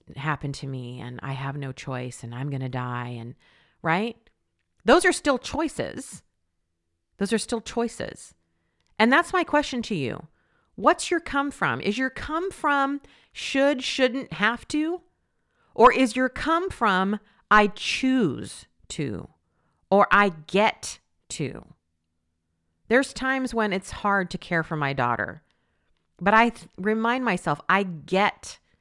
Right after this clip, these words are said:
to care for her. I had two miscarriages before her and one after. She's a miracle. I get to care for her.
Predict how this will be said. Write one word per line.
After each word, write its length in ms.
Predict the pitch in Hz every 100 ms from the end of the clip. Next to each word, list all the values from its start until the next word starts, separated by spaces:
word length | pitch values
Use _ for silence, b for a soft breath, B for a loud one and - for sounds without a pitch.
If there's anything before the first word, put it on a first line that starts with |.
| _ _
to 140 | - 180
care 260 | - 170
for 180 | 165 160
her. 360 | 139 - - - _ _ _ _
I 60 | -
had 180 | 214 -
two 180 | - 285
miscarriages 720 | 240 254 - 185 151 135 127
before 360 | 151 - 160
her 140 | 160 147
and 200 | 151 151
one 160 | 165
after. 520 | - 147 - - - - _ _ _ _ _
She's 240 | - 240 233
a 40 |
miracle. 720 | 220 208 208 196 - - - _ _ _
I 180 | 185 190
get 640 | 165 156 185 190 - - _
to 120 | - 175
care 260 | - 156
for 200 | 156 131
her. 280 | - - -